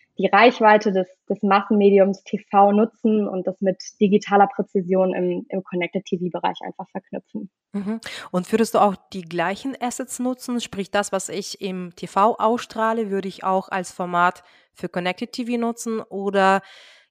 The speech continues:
Speaker 2: geht es eher in Richtung abgewandelte Formate, dass man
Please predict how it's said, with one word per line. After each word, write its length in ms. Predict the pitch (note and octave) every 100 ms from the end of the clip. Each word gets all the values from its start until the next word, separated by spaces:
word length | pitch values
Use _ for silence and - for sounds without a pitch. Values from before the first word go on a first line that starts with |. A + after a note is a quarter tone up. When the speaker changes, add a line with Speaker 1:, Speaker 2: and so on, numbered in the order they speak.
| -
Speaker 2:
geht 240 | F#3+ G3
es 320 | F#3+ - -
eher 300 | - G#3+ G3
in 120 | G3 F3
Richtung 720 | F#3+ F3 - F#3 F3+ F3 -
abgewandelte 1000 | - G3+ - G3 F3 E3 E3+ E3 E3 F3
Formate, 880 | D#3+ F3 E3 D#3 D#3 - E3 D#3+ D#3+
dass 220 | D#3+ -
man 260 | E3+ D#3+